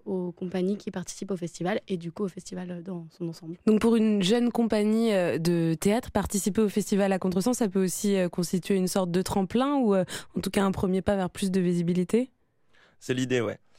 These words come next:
Speaker 3: L'idée, c'est de leur permettre de jouer dans des conditions, euh, le plus proches possible,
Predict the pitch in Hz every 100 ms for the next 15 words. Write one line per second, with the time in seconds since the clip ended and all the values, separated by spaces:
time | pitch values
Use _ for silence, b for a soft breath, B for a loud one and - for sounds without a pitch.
0 | - - 123 135 156 - 120 - 123 131
1 | 127 120 110 110 123 131 117 98 - 117
2 | 113 - 127 123 113 110 - 123 - -
3 | 151 - 135 - 143 131 113